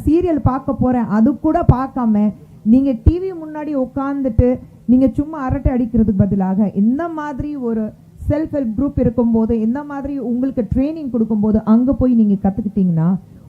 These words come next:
உங்களுக்குள்ள இருக்கிறது அந்த நாரி சக்தி நீங்க வெளியே கொண்டு வரலாம். என்னைக்கு நீங்க உங்க சொந்த கால்ல நிக்கிறீங்களோ,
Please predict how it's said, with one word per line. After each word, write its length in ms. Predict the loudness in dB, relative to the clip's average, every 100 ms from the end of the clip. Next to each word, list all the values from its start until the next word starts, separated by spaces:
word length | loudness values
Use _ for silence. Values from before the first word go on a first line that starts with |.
| 2
உங்களுக்குள்ள 720 | 4 4 4 2 4 4 4
இருக்கிறது 720 | 2 2 2 2 2 4 2 2
அந்த 280 | 4 4 4
நாரி 380 | 4 4 2 0
சக்தி 380 | 0 -2 0 2
நீங்க 200 | 4 2
வெளியே 220 | 2 2 2
கொண்டு 240 | 0 0
வரலாம். 400 | 0 0 0 -2 -6 -16 -20 -14 0 4
என்னைக்கு 580 | 6 4 0 -4 -6 2
நீங்க 440 | 6 8 6 6
உங்க 180 | 6 4
சொந்த 300 | 6 6 6 4
கால்ல 300 | 2 4 4
நிக்கிறீங்களோ, 680 | 2 2 2 2 2 2